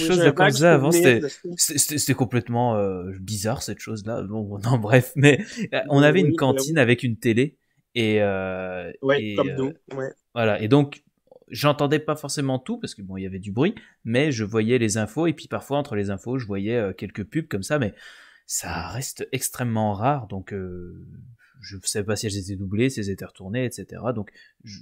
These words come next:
Speaker 2: j'avoue, je crois que je connais pratiquement aucune pub, en fait, qui passe, euh, ici.
Speaker 1: Ben, en fait, je te dirais, c'est pas plus grave que ça, si
Speaker 2: Oh
Speaker 1: tu peux
Speaker 2: non.
Speaker 1: t'en passer. <laughs> C'est, c'est pas, c'est pas un must, mais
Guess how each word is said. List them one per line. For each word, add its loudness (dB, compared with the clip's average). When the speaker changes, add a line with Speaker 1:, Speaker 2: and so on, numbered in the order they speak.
Speaker 2:
j'avoue, -6
je -10
crois -6
que -8
je -12
connais -4
pratiquement -16
aucune -8
pub, -16
en -12
fait, -16
qui -20
passe, -16
euh, -16
ici. -16
Speaker 1:
Ben, 2
en 6
fait, 2
je -6
te -2
dirais, 4
c'est -2
pas 4
plus 0
grave 4
que 2
ça, 0
si -2
Speaker 2:
Oh 2
Speaker 1:
tu -2
peux 0
Speaker 2:
non. 0
Speaker 1:
t'en 4
passer. 0
<laughs> -6
C'est, -4
c'est 2
pas, 6
c'est 2
pas 6
un 6
must, 2
mais 4